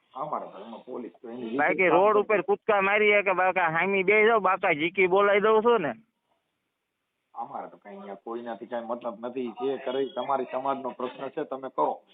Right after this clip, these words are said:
Speaker 1: અમને કઈ પ્રોબ્લેમ
Speaker 2: હા.
Speaker 1: નથી. અમે તો તમારા આ જે કઈ હોય કયો તો સોશિયલ મીડિયામાં તમારી મંજૂરી ને તમારી પોતાની ઈચ્છા હોય તો નખાય.
Speaker 2: આ, આ, ના, ના, નાખજો. હું તમને કહું છું ને મનસુખભાઈ,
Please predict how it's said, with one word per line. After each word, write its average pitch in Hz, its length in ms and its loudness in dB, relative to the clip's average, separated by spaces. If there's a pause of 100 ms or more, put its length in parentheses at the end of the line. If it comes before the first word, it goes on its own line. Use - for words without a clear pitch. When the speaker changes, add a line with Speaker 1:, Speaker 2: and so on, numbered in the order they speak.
(340)
Speaker 1:
અમને 196 280 0
કઈ 170 160 2
પ્રોબ્લેમ - 320 4
Speaker 2:
હા. 147 160 -2
Speaker 1:
નથી. 175 240 0
અમે 175 200 0
તો 196 120 2
તમારા 175 440 6
આ 185 60 4
જે 175 180 0
કઈ 185 140 2
હોય 165 360 4 (420)
કયો 208 140 6
તો 208 140 0
સોશિયલ 208 380 2
મીડિયામાં 202 400 2
તમારી 190 300 4
મંજૂરી 185 400 0
ને 156 60 -10
તમારી 175 320 2
પોતાની 185 420 0
ઈચ્છા 170 200 -4
હોય 131 140 0
તો 156 100 -4
નખાય. 190 320 -2 (100)
Speaker 2:
આ, 139 600 0
આ, 147 40 -2
ના, 147 220 2
ના, 220 200 2
નાખજો. 190 540 2
હું 170 200 2
તમને 185 280 2
કહું 190 180 2
છું 240 140 -2
ને 220 60 2
મનસુખભાઈ, 165 580 2